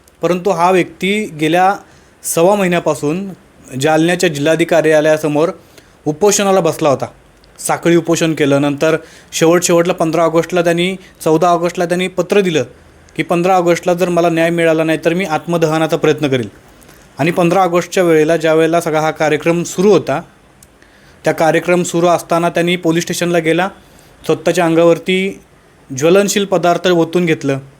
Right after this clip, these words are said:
आणि त्या ठिकाणी त्यानं थोडासा राडा केला असेल. या गोष्टीचा राग मनामध्ये धरून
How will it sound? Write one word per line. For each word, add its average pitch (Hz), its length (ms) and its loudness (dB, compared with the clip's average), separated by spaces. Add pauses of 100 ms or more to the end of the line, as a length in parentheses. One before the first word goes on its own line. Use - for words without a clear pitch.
(380)
आणि 170 380 0 (600)
त्या 156 100 4
ठिकाणी 165 340 0
त्यानं 165 220 0
थोडासा 160 320 0
राडा 185 240 2
केला 180 180 2
असेल. 131 200 -4 (1160)
या 175 120 2
गोष्टीचा 190 640 0
राग 170 240 0
मनामध्ये 165 460 2
धरून 139 360 -2